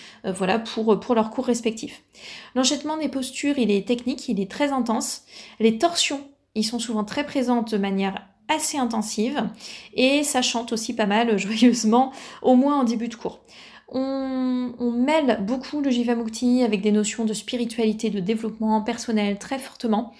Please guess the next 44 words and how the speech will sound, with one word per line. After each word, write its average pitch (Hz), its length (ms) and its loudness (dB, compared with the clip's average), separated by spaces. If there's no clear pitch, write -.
Euh, 208 80 0
c'est, 254 420 4
euh, 214 60 6
la 202 100 4
réalisation 254 560 2
personnelle, 247 420 0
c'est 240 120 -6
l'un 214 120 2
des 214 180 2
objectifs 214 420 -6
qui - 100 -6
est - 80 -4
affiché 233 380 -4
de 254 40 -4
la 226 100 4
pratique. 226 560 0
Euh, 202 80 2
je 208 100 0
pense 285 140 -6
que 247 100 -6
j'ai 220 100 4
pas 269 140 2
besoin 254 280 0
de 269 60 -4
vous 240 100 -2
dire 254 160 0
à 254 100 4
quel 214 200 0
point 254 320 0
ça 247 180 -2
peut 220 120 -2
être 202 280 -2
très 262 260 -6
sympa, 247 460 2
comme 226 200 -2
ça 208 200 -2
peut 226 440 0
être, 214 340 0
euh, 196 280 2
euh, 196 340 2
à 240 140 6
considérer 240 500 2
avec 226 220 2
précaution. 233 400 -2